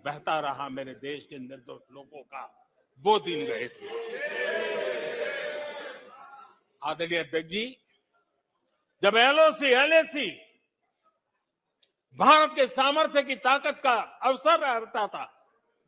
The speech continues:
उस समय डिफेंस डील को लेकर के हेलीकॉप्टर घोटाले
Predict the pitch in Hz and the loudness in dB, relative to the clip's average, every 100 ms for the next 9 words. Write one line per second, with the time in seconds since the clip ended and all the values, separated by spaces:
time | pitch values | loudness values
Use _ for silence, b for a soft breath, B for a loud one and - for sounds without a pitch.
0 | _ _ 180 190 226 285 339 320 - _ | _ _ -6 0 4 6 4 0 -12 _
1 | _ _ _ _ _ _ - - - - | _ _ _ _ _ _ -20 -20 -20 -20
2 | - _ _ 123 151 170 202 185 190 208 | -20 _ _ -8 -4 -2 -2 -2 -4 -2
3 | 202 208 214 220 214 202 208 175 147 - | 0 0 0 0 -2 -2 -2 -4 -8 -18
4 | _ _ _ _ _ _ _ _ 156 220 | _ _ _ _ _ _ _ _ 0 2
5 | 247 254 247 254 226 240 247 254 262 254 | 2 0 0 0 4 4 8 8 8 6
6 | 254 | 4